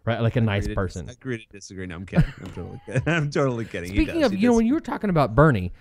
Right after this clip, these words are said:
Speaker 1: we were talking about him being seen to be a good guy, but he makes, he's just insane, says insane things. You know, I've often had the same feeling about, um, uh, Joe Biden.
Speaker 2: Yes. Oh, yeah.
Speaker 1: I like Joe Biden a lot. In fact, in fact,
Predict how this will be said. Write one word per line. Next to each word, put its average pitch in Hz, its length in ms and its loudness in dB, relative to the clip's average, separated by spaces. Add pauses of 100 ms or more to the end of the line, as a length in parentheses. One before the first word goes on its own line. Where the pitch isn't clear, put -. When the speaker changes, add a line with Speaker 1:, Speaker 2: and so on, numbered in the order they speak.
(120)
Speaker 1:
we 139 100 2
were 135 40 4
talking 160 180 0
about 139 140 2
him 123 140 4
being 123 160 4
seen 127 180 0
to 117 60 2
be 107 160 -2
a 101 40 -4
good 101 220 -2
guy, 101 300 -2
but 101 160 -4
he 107 80 0
makes, 117 280 0 (200)
he's 98 160 -12
just 110 240 -6
insane, 113 400 -4
says 113 260 0
insane 107 400 2
things. 104 400 0 (420)
You 135 80 2
know, 151 80 4
I've 160 220 -4
often 139 280 -6
had 107 180 -4
the 98 80 -4
same 104 280 -2
feeling 101 360 -2
about, 90 320 -2
um, 80 260 -10 (880)
uh, 78 300 -6 (320)
Joe 101 160 0
Biden. 85 380 -4 (460)
Speaker 2:
Yes. 95 480 -8
Oh, 120 120 -12
yeah. 98 180 -14 (140)
Speaker 1:
I 123 100 -2
like 117 240 0
Joe 98 140 -2
Biden 85 260 -2
a 80 60 -2
lot. 80 260 -2
In 98 80 0
fact, - 400 -2 (220)
in 113 100 2
fact, 131 580 -2